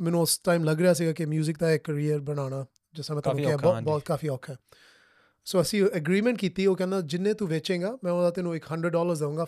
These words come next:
Speaker 1: for each unit ਜੋ ਤੂੰ ਸਕੂਲ ਨੂੰ ਵੇਚੇਂਗਾ।" ਮੈਂ ਕਿਹਾ, "ਠੀਕ ਹੈ, ਮੈਂ ਆਪਣੀ ਸੇਲ ਸਕਿੱਲਸ ਇੰਪਰੂਵ ਕਰਨਾ ਚਾਹੁੰਦਾ, ਜੋ ਮੈਂ ਤੁਹਾਨੂੰ ਕਹਿ ਰਿਹਾ ਸੀ।" ਉਸ ਟਾਈਮ ਮੈਂ ਸੇਲਸ ਦਾ ਕੁਛ ਨਹੀਂ ਕੀਤਾ ਸੀਗਾ, ਜਨਰਲ ਸੇਲਸ ਦਾ ਸਾਰਿਆਂ ਨੇ ਕੀਤਾ, ਪਰ ਡੈਡੀਕੇਟਿਡ ਸੇਲਸ ਮੈਂ ਕਦੀ ਨਹੀਂ ਕੀਤਾ ਸੀਗਾ।
Speaker 2: ਹਾਂਜੀ।
Speaker 1: So ਮੈਂ ਕਿਹਾ, "ਠੀਕ ਹੈ, ਮੈਂ ਸੇਲਸ ਸਕਿੱਲਸ ਆਪਣੇ generally ਉਹਦੇ 'ਤੇ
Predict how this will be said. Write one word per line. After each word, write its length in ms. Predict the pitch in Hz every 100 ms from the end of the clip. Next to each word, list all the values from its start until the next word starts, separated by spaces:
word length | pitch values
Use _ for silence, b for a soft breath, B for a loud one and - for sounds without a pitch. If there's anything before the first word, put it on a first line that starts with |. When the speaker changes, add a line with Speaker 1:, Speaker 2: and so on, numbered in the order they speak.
| 175
Speaker 1:
for 80 | 175 -
each 340 | 175 175 156 160
unit 160 | 156
ਜੋ 180 | 139 147
ਤੂੰ 140 | 147
ਸਕੂਲ 280 | 151 - 156
ਨੂੰ 100 | 151
ਵੇਚੇਂਗਾ।" 320 | 135 127 147
ਮੈਂ 140 | 135 170
ਕਿਹਾ, 80 | 196
"ਠੀਕ 240 | 202 214
ਹੈ, 80 | 202 B B B 180
ਮੈਂ 80 |
ਆਪਣੀ 180 | 165 180
ਸੇਲ 420 | - - 180 202
ਸਕਿੱਲਸ 340 | 208 - 185 165
ਇੰਪਰੂਵ 280 | 151 170 185
ਕਰਨਾ 260 | 190 160
ਚਾਹੁੰਦਾ, 240 | 147 151 170
ਜੋ 140 | 151
ਮੈਂ 100 | 151
ਤੁਹਾਨੂੰ 180 | 156 147
ਕਹਿ 140 | 151
ਰਿਹਾ 100 | 156
ਸੀ।" 120 | 156
ਉਸ 120 | 165 -
ਟਾਈਮ 180 | 170
ਮੈਂ 100 | 156
ਸੇਲਸ 300 | 143 170 160
ਦਾ 80 | 160
ਕੁਛ 260 | 151 208 220
ਨਹੀਂ 100 | 175
ਕੀਤਾ 200 | 147 151
ਸੀਗਾ, 220 | 160 196 b b b b _
ਜਨਰਲ 320 | 151 220 226
ਸੇਲਸ 260 | 196 175 170
ਦਾ 60 | 165
ਸਾਰਿਆਂ 280 | 156 156
ਨੇ 80 | 165
ਕੀਤਾ, 240 | 151 143 190
ਪਰ 220 | 175 175 - _
ਡੈਡੀਕੇਟਿਡ 520 | 151 175 185 185 175 165
ਸੇਲਸ 320 | 170 160 151
ਮੈਂ 100 | 156
ਕਦੀ 180 | 160 156
ਨਹੀਂ 100 | 139
ਕੀਤਾ 200 | - 127
ਸੀਗਾ। 200 | 135 117 _
Speaker 2:
ਹਾਂਜੀ। 220 | 135 120 113
Speaker 1:
So 400 | - _ - 165
ਮੈਂ 120 | 170
ਕਿਹਾ, 120 | 190
"ਠੀਕ 160 | 190 208
ਹੈ, 60 |
ਮੈਂ 80 | 185
ਸੇਲਸ 300 | - 185 202
ਸਕਿੱਲਸ 220 | - 202
ਆਪਣੇ 220 | 185 185
generally 580 | 165 156 170 180 175 180
ਉਹਦੇ 120 | 165
'ਤੇ 220 | 175 190